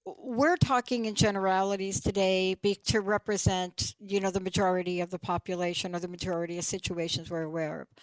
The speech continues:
I will, I do want to address this, that when you are a young person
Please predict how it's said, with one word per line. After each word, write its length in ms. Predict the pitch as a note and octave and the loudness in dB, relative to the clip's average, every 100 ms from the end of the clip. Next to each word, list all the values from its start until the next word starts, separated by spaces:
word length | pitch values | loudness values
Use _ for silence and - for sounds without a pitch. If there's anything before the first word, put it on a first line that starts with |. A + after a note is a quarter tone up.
| - - - - | -20 -20 -20 -2
I 100 | A#3 | 2
will, 420 | A#3+ C4 D4+ D4 - | 6 6 6 2 0
I 140 | B3 B3 | 0 4
do 180 | C4+ | 4
want 200 | C#4 C#4 B3+ | 4 2 4
to 60 | |
address 440 | A3+ A3+ G#3 G3 - | 2 2 0 0 -2
this, 380 | F#3+ D#3+ - - | -4 -2 -4 0
that 320 | G#3 F#3+ F#3 - _ _ - _ | 2 4 2 -4 _ _ -20 _
when 300 | G#3 A#3 A3+ | 0 2 2
you 300 | G#3+ C4 D4+ D#4 | 2 4 4 4
are 400 | - A#3+ A3+ A3+ - | 4 4 4 4 2
a 60 | |
young 320 | G#3+ G#3 G#3 | 0 0 -2
person 640 | G3+ - F#3 F#3+ F#3+ D3 | -4 -4 -2 -2 -4 -8